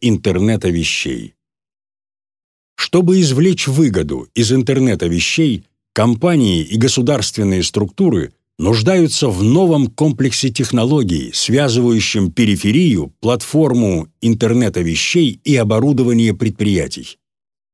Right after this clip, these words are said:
Периферия состоит из множества устройств, включая приборы, датчики и шлюзы, которые могут связываться между собой и подключаться к сети. Как минимум,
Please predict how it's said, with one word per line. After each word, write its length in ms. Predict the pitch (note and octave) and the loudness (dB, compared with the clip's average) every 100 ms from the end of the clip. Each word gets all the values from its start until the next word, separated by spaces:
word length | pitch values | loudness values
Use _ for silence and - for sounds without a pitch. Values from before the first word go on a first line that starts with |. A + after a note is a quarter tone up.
| _ _ _ _ _ - | _ _ _ _ _ -2
Периферия 640 | A2+ A2+ A2 C#3+ G#3+ E3 | 2 2 2 2 4 2
состоит 560 | G#2+ C#3 - C#3 G#3 - | 2 -2 0 0 0 2
из 180 | D3 C#3 | 0 2
множества 640 | D#3 F#3 C3 G#2 - F#2+ | 2 2 2 0 -2 -2
устройств, 680 | F#2+ - D#3 F3+ D#3 - - | -2 0 2 2 0 -4 -16
включая 600 | - - A2+ B2+ F#3+ F3 B2 | -12 -2 0 2 2 2 0
приборы, 640 | - G2 F2 D#3 D#3+ D3+ | 0 0 2 2 2 0
датчики 640 | F#2 F2+ E3 A#2 - G2+ G#2+ | -4 -2 0 0 -4 -4 -4
и 180 | - F#2+ | -4 -4
шлюзы, 580 | - B2+ D#3 B2+ C3 | 0 2 2 2 -2
которые 500 | - - A#2+ F3 E3 | -2 -4 2 4 4
могут 300 | D#3 E3+ D3 | 4 2 2
связываться 720 | - B2+ D3+ B2+ G#2 F#2 - G2+ | -2 0 2 2 0 0 0 0
между 300 | G#2 G2+ B2 | 0 0 0
собой 400 | C#3 D3+ G3+ G3 | 0 2 2 0
и 180 | - | -2
подключаться 800 | C3+ C3+ - A2+ A2 D3+ C#3+ C3 | -2 -2 0 0 0 -2 -2 -6
к 80 | A2 | -4
сети. 460 | - E2+ - - - _ _ _ _ _ | -4 -4 -6 -14 -20 _ _ _ _ _
Как 240 | - A2+ - | -4 -2 0
минимум, 600 | C3+ D#3+ A2+ D#2+ C2+ | 2 4 2 0 -4